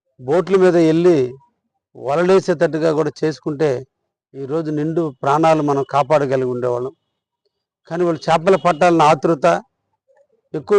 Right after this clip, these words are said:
చేపలు సాధించాలనే పట్టుదల, కుటుంబాన్ని పోషించాలి, పేద కుటుంబం, పేద కుటుంబాన్ని ఆదుకోవాలనే తపన ఆ బిడ్డల్లో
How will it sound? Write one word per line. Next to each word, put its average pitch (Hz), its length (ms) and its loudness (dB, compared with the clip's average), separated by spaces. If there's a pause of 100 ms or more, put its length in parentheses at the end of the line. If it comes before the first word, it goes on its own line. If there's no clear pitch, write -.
చేపలు 180 420 2
సాధించాలనే 165 680 0 (100)
పట్టుదల, 151 420 0 (880)
కుటుంబాన్ని 190 600 2
పోషించాలి, 170 640 0 (720)
పేద 165 180 -4 (120)
కుటుంబం, 165 400 2 (600)
పేద 170 160 -4 (140)
కుటుంబాన్ని 165 560 0 (760)
ఆదుకోవాలనే 175 680 2 (120)
తపన 156 280 2
ఆ 165 180 4
బిడ్డల్లో 156 420 2